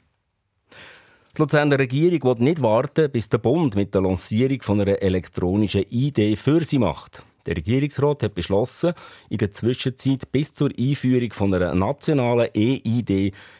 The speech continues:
eine eigene Lösung anzubieten. Mit so einem elektronischen Identifikationsnachweis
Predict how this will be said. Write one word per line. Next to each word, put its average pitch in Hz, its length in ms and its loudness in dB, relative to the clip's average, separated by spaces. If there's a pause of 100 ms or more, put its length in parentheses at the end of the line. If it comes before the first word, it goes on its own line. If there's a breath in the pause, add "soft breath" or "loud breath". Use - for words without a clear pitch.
eine 139 240 0
eigene 101 580 0
Lösung 80 260 -4
anzubieten. 87 760 -2 (260)
Mit 87 160 -6
so 98 100 -2
einem 95 160 0
elektronischen 98 840 -2
Identifikationsnachweis 117 1800 -2